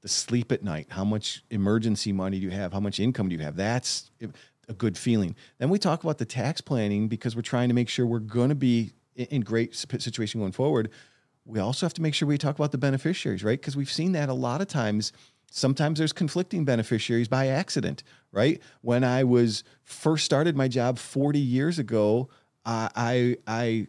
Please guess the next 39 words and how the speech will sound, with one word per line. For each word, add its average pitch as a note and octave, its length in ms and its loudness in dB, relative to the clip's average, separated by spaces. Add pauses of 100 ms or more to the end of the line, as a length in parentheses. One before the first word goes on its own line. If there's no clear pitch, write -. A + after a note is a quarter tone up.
I A2+ 140 0
was G#2+ 180 -2
married A#2+ 640 2
and A2+ 280 0
I G2+ 120 -2
put C#3 160 -2
my A#2 220 0
spouse C3+ 440 -2
as C3+ 80 -6
the C3+ 80 -4
ben-, A#2 260 0
as A#2 180 -2
the A#2 40 -4
beneficiary A2+ 540 -2
of G#2 40 -4
my G#2+ 140 0
life A#2+ 300 0
insurance, B2+ 640 -4
but A2+ 360 0 (280)
I A2 100 -4
never A#2 180 0
went B2 140 2
back A#2+ 220 -2
and C3 120 0
updated B2+ 180 0
it A#2 180 0
as A2 100 -4
I've A2 120 -2
had A2+ 200 -2
kids A2 400 -2 (260)
or A2 140 2
as G2 120 0
those B2 260 4
kids G#2 260 0
have G#2+ 140 -2
had F#2 240 -2
kids, C2 500 -8
right? G2+ 260 0
So A2 220 0